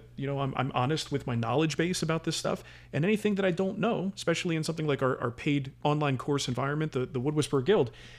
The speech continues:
I bring in people who are fantastic woodworkers to do the things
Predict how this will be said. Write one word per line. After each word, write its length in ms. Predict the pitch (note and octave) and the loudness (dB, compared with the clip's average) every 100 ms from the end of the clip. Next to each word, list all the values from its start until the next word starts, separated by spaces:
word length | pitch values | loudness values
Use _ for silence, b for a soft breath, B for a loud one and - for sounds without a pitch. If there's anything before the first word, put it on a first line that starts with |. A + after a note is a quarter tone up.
| B - - | B -6 2
I 100 | F#3+ | 4
bring 220 | B3 B3 | 6 6
in 120 | A3 | 4
people 440 | G3+ A3+ G#3+ G3+ - | 4 2 4 2 0
who 80 | - | 2
are 80 | F#3 | 2
fantastic 640 | F3+ G3+ F#3 G3+ F#3 F3 | 4 2 2 0 0 -2
woodworkers 520 | A3+ A3+ E3+ E3 E3 | -2 2 2 2 0
to 80 | - | 0
do 120 | C#3+ | -2
the 100 | A3 | -2
things 240 | F#3 G#3 | -2 -2